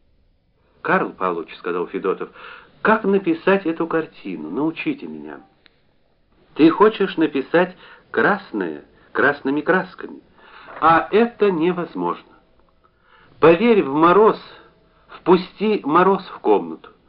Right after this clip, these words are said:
Вот здесь над головой офицера будет маленькое окно в четыре стёклышка, окно промёрзшее. Через него дай луну. А чтобы было просторно и далеко, в окно тесно впиши маленький домик под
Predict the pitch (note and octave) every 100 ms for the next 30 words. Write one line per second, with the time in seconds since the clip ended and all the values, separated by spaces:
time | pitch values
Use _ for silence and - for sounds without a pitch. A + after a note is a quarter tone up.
0 | _ G2+ C3 E3+ C#3+ B2 E3 F#3 C#3+ C#3+
1 | B2+ C#3 D3 D3+ C#3+ C#3 B2 - F#3+ D#3
2 | F#2 - - - G2 G#2 G2 A2 A#2+ A2
3 | G#2+ G#2+ G2+ G2+ A#2+ C#3+ - F#2 F#2+ F#2
4 | F2+ - G#2 G#2 G2 - - G2 F#2 _
5 | _ - - A2 G2 A2+ C#3+ - F#2 E2+
6 | F2+ - - F2+ E2 - _ _ _ -
7 | _ - C#3+ D#3+ C#3 C#3+ E3 A3 C#3 E3+
8 | F#3 A2 F2 F2+ G2+ - _ _ _ _
9 | - C3 - - D#3 D3+ C#3+ D3+ D3 D3
10 | C#3+ - D3+ D3 D3 C#3 C3+ C3+ - G#3+
11 | G#3+ - - - F2 A#2+ C3+ E3+ G#3 G#3+
12 | G3 F#3+ F3+ E3 - C#3 - F3 C#3 D#3
13 | E3 D#3 D3+ D3+ A#2 A#2+ B2+ A#2 A2 A#2